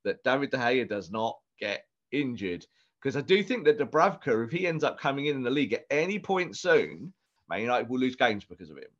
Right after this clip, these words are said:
He's that bad. He's not, he's not Premier League standard now. So decent to bring in, I think, at the time as a, as a kind of quick number two, just because, 'cause you needed to do something like that. But I think as quick as he came,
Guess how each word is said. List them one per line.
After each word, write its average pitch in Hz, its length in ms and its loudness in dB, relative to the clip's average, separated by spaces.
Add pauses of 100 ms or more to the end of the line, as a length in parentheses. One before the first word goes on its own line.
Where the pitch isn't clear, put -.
(140)
He's 101 200 -8
that 107 240 -2
bad. - 420 -8
He's 95 160 -16
not, 123 240 -2
he's 113 140 -8
not 147 240 0
Premier 123 260 -2
League 107 140 -6
standard 90 440 -6
now. 85 140 -8
So 92 240 -8 (320)
decent 220 380 0
to 170 80 -4
bring 156 220 -2
in, 143 100 2
I 135 80 -2
think, 147 220 -6
at - 100 -4
the 113 60 -8
time 139 420 0
as 120 100 -6
a, 113 300 2 (320)
as 110 100 -8
a 120 60 -6
kind 120 300 -2
of 104 140 -4 (440)
quick - 360 0 (400)
number 143 220 0
two, 165 320 2
just 147 240 -4
because, 131 540 -2 (280)
'cause 101 140 -10
you 107 60 -8
needed 110 380 -4
to 101 120 -12
do 117 160 -2
something 104 300 -4
like 104 220 0
that. 117 260 0 (580)
But - 160 4
I - 40 -4
think 139 220 -2
as 110 140 -8
quick - 220 -4
as 117 80 -10
he 123 80 -4
came, 104 520 2